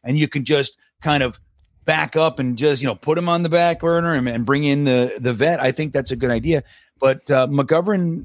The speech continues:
I mean, he's still out there because he's probably, you know, probably pricing himself out, and he would have to more than likely come down,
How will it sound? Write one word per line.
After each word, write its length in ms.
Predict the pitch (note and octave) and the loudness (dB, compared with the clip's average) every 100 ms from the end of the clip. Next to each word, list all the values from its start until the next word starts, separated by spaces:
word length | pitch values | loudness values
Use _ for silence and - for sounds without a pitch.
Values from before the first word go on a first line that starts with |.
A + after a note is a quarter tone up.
| - | -12
I 40 | |
mean, 200 | C3+ C3 | -6 -4
he's 200 | B2+ A#2+ | -4 -6
still 260 | - - D3 | -4 0 4
out 220 | E3 F3 | 2 2
there 120 | A#2+ | 0
because 320 | A#2 A#2 A#2+ A2 | 0 -2 -2 -6
he's 120 | G#2 | -4
probably, 420 | C3 B2+ A#2+ G#2 G2 _ - | -2 0 -2 -6 -8 _ -8
you 80 | |
know, 40 | A#2+ | -4
probably 400 | - D#3 D#3 A#2 | 0 2 2 0
pricing 560 | - - C3+ - A2 | 0 0 0 0 -4
himself 480 | G#2 G#2 - A2 G2 | -2 -4 -2 -4 -2
out, 260 | B2 A2+ A#2 _ _ _ - | 0 0 -2 _ _ _ -2
and 160 | A2+ | -2
he 140 | G#2 C#3+ | 2 2
would 120 | C3+ | 4
have 200 | C3+ B2 | 2 0
to 80 | A2+ | -4
more 300 | A2+ B2+ C#3+ | 0 2 2
than 120 | C3 | 0
likely 340 | B2 A#2 A2+ G#2+ | 0 0 -2 -4
come 340 | - A#2+ A2 | -2 0 2
down, 520 | A#2 C#3+ D#3+ A2 A2 | 2 4 4 2 -2